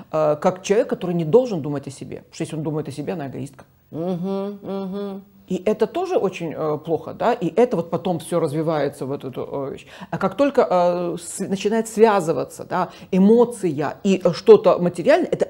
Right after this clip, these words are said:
Speaker 1: чистейшей, м, э, воды, э, манипуляция, чистейшей. К любви это не имеет никакого отношения. Я хочу расстроить тех, кто считает, что это, э, не так.
Speaker 2: Что это любовь,
Speaker 1: Это просто
Speaker 2: да?
Speaker 1: описанная, э, имеющая название манипулятивная технология.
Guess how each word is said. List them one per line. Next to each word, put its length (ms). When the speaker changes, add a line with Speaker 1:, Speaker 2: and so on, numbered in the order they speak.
Speaker 1:
чистейшей, 800
м, 340
э, 300
воды, 400
э, 140
манипуляция, 600
чистейшей. 640
К 80
любви 240
это 180
не 80
имеет 240
никакого 360
отношения. 440
Я 80
хочу 340
расстроить 460
тех, 220
кто 120
считает, 380
что 160
это, 160
э, 20
не 100
так. 180
Speaker 2:
Что 180
это 160
любовь, 200
Speaker 1:
Это 120
просто 280
Speaker 2:
да? 60
Speaker 1:
описанная, 800
э, 400
имеющая 420
название 580
манипулятивная 840
технология. 520